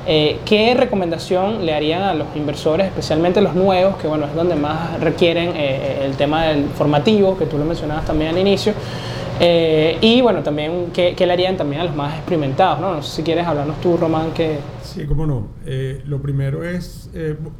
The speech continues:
Speaker 2: buscar una buena asesoría, tratar de no ponerse a inventar mucho por su cuenta, porque esto, como todo, es un proceso de aprendizaje. Entonces, el que, el que cree que oyendo un par de videos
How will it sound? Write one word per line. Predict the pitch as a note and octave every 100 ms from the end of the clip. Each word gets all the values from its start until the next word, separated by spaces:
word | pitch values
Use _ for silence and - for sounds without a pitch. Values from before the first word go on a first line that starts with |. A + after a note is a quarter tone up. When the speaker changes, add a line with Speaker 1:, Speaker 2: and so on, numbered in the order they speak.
| -
Speaker 2:
buscar | D#3+ - C#3+
una | D#3 E3
buena | D#3 D#3+
asesoría, | D#3+ C#3+ F3 D#3 C3+
tratar | C3+ B2 A#2+
de | B2+
no | C3+
ponerse | C3 C#3 C3+ -
a | D3
inventar | A#2+ A#2+ A#2 A#2
mucho | C#3 C3+ C3+
por | C#3
su | D#3
cuenta, | C#3 C#3
porque | C#3+ C3 A#2
esto, | D3+
como | D3 C#3 B2
todo, | C3 D#3
es |
un | C#3
proceso | A2+ B2 - B2+ A#2 C#3
de | C3+ C#3+
aprendizaje. | C#3+ C#3 B2+ A#2 G#2 C3 A2+
Entonces, | G2+ G#2 F#2+ B2+ B2+
el |
que, | A#2+ A2+ C#3
el | C3+
que | C3
cree | - C#3+ D#3 E3
que | - E3+
oyendo | D3 C#3+ C#3 C#3+
un | D#3
par | D3+ D3+
de | C3+ D#3
videos | D3+ D3 C#3+ C3 G#2+